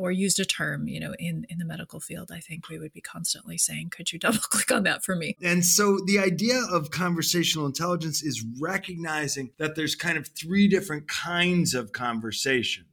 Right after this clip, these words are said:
Speaker 2: And, and they're different kinds of conversations, right? Some conversations are really simple. Right? We're just gonna exchange information. Um, some conversations are about persuasion. So if I'm, if I'm one of those influencers, right? If I'm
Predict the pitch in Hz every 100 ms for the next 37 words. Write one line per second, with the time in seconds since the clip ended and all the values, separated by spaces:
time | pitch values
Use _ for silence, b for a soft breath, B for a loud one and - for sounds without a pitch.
0 | 156 143 139 135 139 160 147 143 135 196
1 | 202 196 170 170 175 170 165 170 170 165
2 | 156 220 240 127 107 120 131 147 151 156
3 | 151 147 160 135 139 139 143 143 135 -
4 | 208 180 - - b b b 131 143 143
5 | 139 135 151 143 131 - 151 147 131 139
6 | - 131 139 151 147 104 101 - 147 135
7 | 127 123 127 - 160 160 151 151 143 135
8 | - 139 131 139 135 123 135 127 117 127
9 | 127 - 123 - 135 135 135 143 147 147
10 | b - 156 147 151 147 147 143 147 151
11 | 151 - 151 151 160 156 147 135 120 165
12 | 160 147 139 117 - 113 107 104 117 117
13 | 131 123 131 127 123